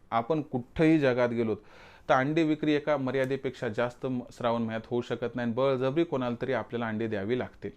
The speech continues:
मग अशा परिस्थितीत एक उपाय आहे.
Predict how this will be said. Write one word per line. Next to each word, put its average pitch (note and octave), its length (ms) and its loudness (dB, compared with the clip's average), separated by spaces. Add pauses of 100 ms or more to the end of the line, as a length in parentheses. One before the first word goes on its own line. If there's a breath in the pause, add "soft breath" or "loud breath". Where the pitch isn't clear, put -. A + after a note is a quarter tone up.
(920)
मग C#3+ 160 2
अशा B2+ 260 2
परिस्थितीत C3 440 -2
एक D3+ 120 -4
उपाय A#2 280 0
आहे. - 300 -10